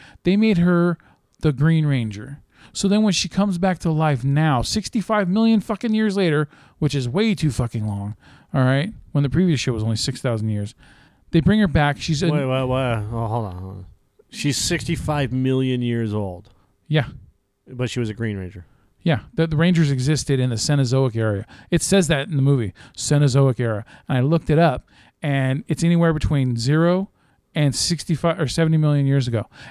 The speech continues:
Speaker 1: And there's a part in the movie where Bill Hader, who does the voice of Alpha Five, the
Speaker 2: What
Speaker 1: little
Speaker 2: the
Speaker 1: robot.
Speaker 2: fuck are you talking about? Zero to sixty-five million years ago.
Speaker 1: That's how long the Cenozoic era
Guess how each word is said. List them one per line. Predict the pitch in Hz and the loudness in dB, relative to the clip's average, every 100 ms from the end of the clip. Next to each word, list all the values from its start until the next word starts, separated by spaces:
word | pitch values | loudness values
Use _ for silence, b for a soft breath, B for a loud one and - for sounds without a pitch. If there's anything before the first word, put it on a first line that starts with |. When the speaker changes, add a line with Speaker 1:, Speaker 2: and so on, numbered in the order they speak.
| - | 0
Speaker 1:
And | 151 | 2
there's | 156 | 2
a | 139 | 2
part | 175 180 | 0 0
in | |
the | 160 | 2
movie | 165 156 | 4 4
where | 139 135 | 4 2
Bill | 113 165 143 | 2 2 2
Hader, | 151 156 135 | 2 2 2
who | 127 | 2
does | 135 120 | 2 0
the | |
voice | 117 135 131 | 0 0 2
of | |
Alpha | 131 127 120 | 2 2 0
Five, | - 131 127 | 0 2 2
the | |
Speaker 2:
What | 127 | 2
Speaker 1:
little | 127 | 4
Speaker 2:
the | 123 | 4
Speaker 1:
robot. | 131 151 - | 4 2 0
Speaker 2:
fuck | 147 147 | -6 -4
are | 143 | -4
you | 127 | -4
talking | - 131 135 | -4 -4 -2
about? | 139 117 107 | -2 -2 -2
Zero | 107 120 120 120 | -2 -2 0 0
to | 107 | -2
sixty-five | - 120 110 - 113 104 | -4 -6 -6 -6 -4 -2
million | 110 107 101 | -4 -4 -6
years | 104 95 | -8 -4
ago. | 127 | 0
Speaker 1:
That's | 165 | 0
how | 180 180 | 2 2
long | 170 | 2
the | 156 | 2
Cenozoic | 139 156 131 143 139 | 2 2 4 4 4
era | 139 139 127 | 2 2 2